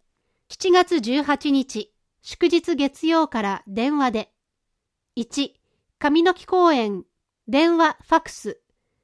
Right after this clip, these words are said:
四二一の七八八三。二、大町公園、電話、ファックス、三二三の零一二九へ。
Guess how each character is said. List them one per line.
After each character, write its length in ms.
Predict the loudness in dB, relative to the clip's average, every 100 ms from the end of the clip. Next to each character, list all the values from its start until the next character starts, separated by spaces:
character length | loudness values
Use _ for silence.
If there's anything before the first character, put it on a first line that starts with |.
| _
四 340 | 0 4 4 4
二 320 | 4 4 2
一 260 | 0 -2 0
の 220 | 0 -4
七 300 | -4 0 2
八 320 | 2 0 -4
八 220 | -4 -6 -8
三。 480 | -2 0 0 -4 -12 _ _ _ _ _ _ _ _ _ _ _
二、 320 | 0 0 -4 _ _ _
大 240 | 2 4 4
町 260 | 4 0
公 280 | 0 2 4
園、 340 | 2 0 -6 -10 _ _ _ _ _ -6
電 320 | 0 2 2
話、 240 | 2 0 -4 _
フ 120 | -2
ァ 40 |
ッ 0 | -2
ク 80 |
ス、 320 | -6 -14 -14 -14 _ _ _ _ _ _
三 380 | _ 0 2 2
二 240 | 2 2 2
三 320 | 0 0 0
の 240 | -2 -4 -4
零 320 | 0 2 2
一 240 | 0 -4
二 260 | 0 0 0
九 400 | -2 -2 0 0
へ。 180 | -4